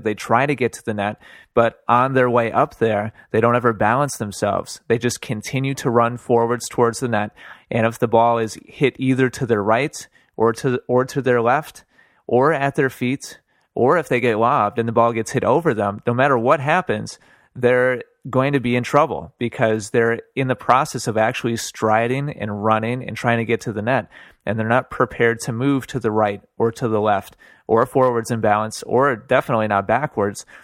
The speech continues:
'cause they're running forwards. And this is a big, big mistake, a very common mistake. That's the first one. The second common mistake that I see is people split step, but it's either early or late.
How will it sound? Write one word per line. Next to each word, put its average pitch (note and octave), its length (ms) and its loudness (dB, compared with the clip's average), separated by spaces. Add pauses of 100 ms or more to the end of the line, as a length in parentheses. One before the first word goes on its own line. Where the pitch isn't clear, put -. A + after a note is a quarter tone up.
(160)
'cause A#2 160 -2
they're A#2 140 2
running A2 300 2
forwards. A2+ 640 -2
And A2+ 80 -6
this A#2+ 160 -6
is A2+ 100 -4
a A2+ 60 -4
big, G#2+ 480 -2 (500)
big A#2 220 0
mistake, G2+ 460 -4
a G#2+ 40 -6
very B2 200 2
common A#2+ 400 -2
mistake. G2 400 -6
That's G#2+ 200 -2
the - 80 -10
first A#2 300 0
one. G2+ 240 -6 (640)
The - 100 0
second C#3+ 520 2
common B2+ 360 2
mistake A#2 360 0
that A#2 100 2
I A2 120 2
see A2+ 340 -2
is A2 140 -6
people C3+ 280 -2
split - 380 -2
step, A2+ 420 -2 (240)
but A#2 140 4
it's A2+ 140 -4
either A#2 240 2
early A#2+ 540 2
or G#2+ 220 0
late. G#2+ 440 -4